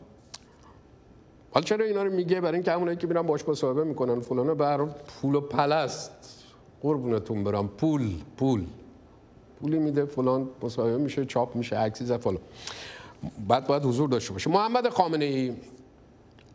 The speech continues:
عرض کردم، تا خمینی زنده است، هیچکی بازیش نمیده. خودش میگه حتی، میگه در نوفل و شاتو، محل اقامت امام خمینی در پاریس، یک بار میکروفون را دستم گرفتم و شروع کردم به سخنرانی. اما تا بسم الله را گفتم،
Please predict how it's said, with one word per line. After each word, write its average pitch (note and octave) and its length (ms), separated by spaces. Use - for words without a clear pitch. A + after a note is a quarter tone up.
عرض D#3+ 220
کردم، C#3+ 220
تا E3+ 160
خمینی C#3+ 440
زنده B2+ 420
است، - 540
هیچکی D3 220
بازیش G#2 540
نمیده. E2+ 320
خودش B3 560
میگه D3 260
حتی، F#2+ 340
میگه C#3 280
در G3+ 180
نوفل F3+ 340
و E3+ 100
شاتو، D#3+ 520
محل F3 320
اقامت F3+ 400
امام F3+ 260
خمینی E3+ 320
در E3 160
پاریس، E3 520
یک F3+ 240
بار G#3+ 180
میکروفون G3 540
را G#3 120
دستم G#3 380
گرفتم G3+ 380
و G3 80
شروع G3+ 240
کردم G#3+ 260
به G3 60
سخنرانی. D#3 520
اما G#3+ 260
تا B3+ 300
بسم G#3+ 360
الله F#3+ 340
را F3+ 180
گفتم، F3+ 600